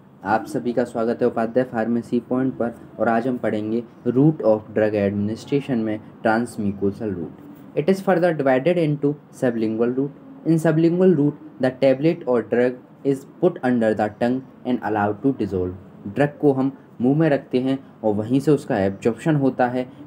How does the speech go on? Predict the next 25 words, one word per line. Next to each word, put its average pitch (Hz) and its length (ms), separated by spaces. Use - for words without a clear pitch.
nitroglycerin 135 880
in 127 100
angina 110 500
pectoris, 92 500
इसका - 220
एग्जांपल 117 500
है 131 200
nitroglycerin 117 840
in 113 120
angina 107 540
pectoris। 101 640
Advantages, 139 680
fast 131 240
action, 151 460
rapid 120 400
action, 156 420
not 135 280
required 139 460
any 131 280
technical 143 460
person 131 440
like 117 180
pharmacist, 127 580
जीएनएम, 123 500
एएनएम 117 440